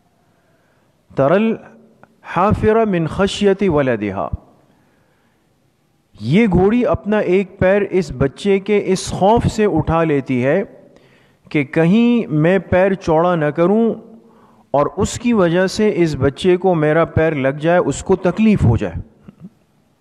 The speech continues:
अब देखें, आप अलैहिस्सलातु वस्सलाम ने अल्लाह पाक की रहमत को समझाने के लिए जो मिसाल बयान फरमाई,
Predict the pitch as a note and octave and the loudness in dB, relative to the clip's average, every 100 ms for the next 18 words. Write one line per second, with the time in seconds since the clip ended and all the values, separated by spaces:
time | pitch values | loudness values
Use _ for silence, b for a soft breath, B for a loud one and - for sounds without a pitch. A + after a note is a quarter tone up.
0 | _ _ _ _ _ b b b b b | _ _ _ _ _ b b b b b
1 | b b b C3+ C3+ F3 A#3 C#3+ E3 F#3+ | b b b -6 -2 0 0 0 0 0
2 | G3 F#3+ F#3 F#3 E3+ F3+ F3+ E3 - D3 | 0 0 -2 -2 0 0 0 -2 0 0
3 | C#3+ C#3+ C#3 E3 F#3+ C#3 C#3+ D3+ C3+ C#3 | 0 0 -2 -2 -2 0 0 0 0 -2
4 | C#3 - F3+ E3 - D#3+ E3 D#3+ F3+ F3+ | -4 -4 -4 -2 -4 -2 -4 -2 0 0
5 | - C3+ B2 B2 C3 D#3+ D#3+ D3+ D3 D#3+ | 0 0 0 0 2 0 0 0 2 2
6 | D#3 D3+ C#3 A#2+ A#2 F3+ B3 B3 G3 E3+ | 2 0 2 0 0 0 2 2 2 2
7 | E3 - C3 C3 D3 G3+ | 0 -2 -2 -2 -2 -2